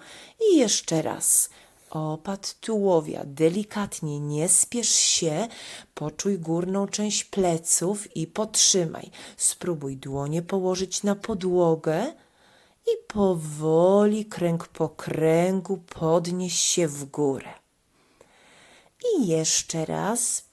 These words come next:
zaokrągliłam plecy i powoli idę w dół. Zostań tak przez chwilę. Cały czas oddychaj, dotleniaj mięśnie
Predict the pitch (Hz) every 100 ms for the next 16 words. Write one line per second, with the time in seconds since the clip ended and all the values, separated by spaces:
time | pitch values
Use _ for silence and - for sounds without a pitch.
0 | _ 165 147 147 147 170 175 202 202 196
1 | 202 220 220 214 208 202 190 - - 233
2 | 240 - - - _ - 170 170 - 156
3 | 147 143 151 151 151 147 196 - 160 156
4 | 165 190 190 202 160 151 156 135 - -
5 | _ _ _ - _ _ _ _ _ -
6 | _ _ _ - 147 143 143 - 180 180
7 | 180 196 - - 226 - - - 170 156
8 | - - - - 139 143 156 180 180 -
9 | - 190 175 175 175 - - 139 143 170
10 | 180 220 214 220 220 202 180 160 156 -
11 | 156 151 156 277